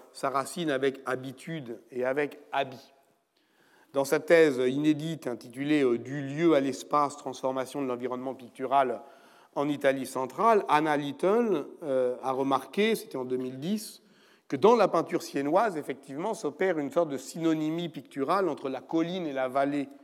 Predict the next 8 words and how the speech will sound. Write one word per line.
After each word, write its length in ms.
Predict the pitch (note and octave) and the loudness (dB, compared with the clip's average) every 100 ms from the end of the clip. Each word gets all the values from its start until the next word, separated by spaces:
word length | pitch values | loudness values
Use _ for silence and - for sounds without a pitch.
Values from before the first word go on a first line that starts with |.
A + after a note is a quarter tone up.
| _ _ _ | _ _ _
d'une 260 | A#2 A#2+ A2 | -12 -10 -2
part, 460 | D3+ G#3 A3+ - - _ _ | 0 2 0 -6 -20 _ _
l'édifice 920 | C3+ D#3+ E3 F3 D3 - F#3 D3 - - | -2 -2 0 -6 -8 -6 -6 -6 -10 -10
et 120 | C#3 | -2
la 160 | C3+ C3+ | 2 2
rue, 260 | C3 D#3 C#3 - _ _ _ - | 2 -4 -6 -12 _ _ _ -6
d'autre 320 | B2+ B2 B2 | -4 -2 -4
part. 420 | - D3+ G3+ A3+ | -4 -4 -4 -6